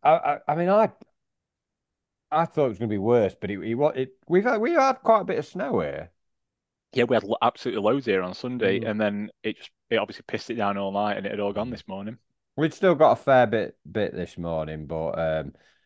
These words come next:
Speaker 1: yeah, it's not, it's the sort that's still irritating when you work in a school. You can imagine.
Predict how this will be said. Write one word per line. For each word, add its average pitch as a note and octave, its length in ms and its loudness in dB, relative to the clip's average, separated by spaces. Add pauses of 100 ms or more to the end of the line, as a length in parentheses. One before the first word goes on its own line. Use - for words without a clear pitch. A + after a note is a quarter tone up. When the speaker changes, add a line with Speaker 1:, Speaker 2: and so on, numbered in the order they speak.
(160)
Speaker 1:
yeah, D2 300 -6
it's - 140 -18
not, G2 160 -2
it's - 80 -10
the F#2+ 80 -8
sort G2+ 280 4
that's E2+ 160 0
still F2+ 360 0
irritating D#2+ 580 0
when D#2 140 -4
you D2+ 100 -4
work D#2+ 240 0
in D#2 60 -4
a D2 80 -4
school. D2 340 -2
You G2 80 4
can E2 160 -4
imagine. C#2+ 600 -2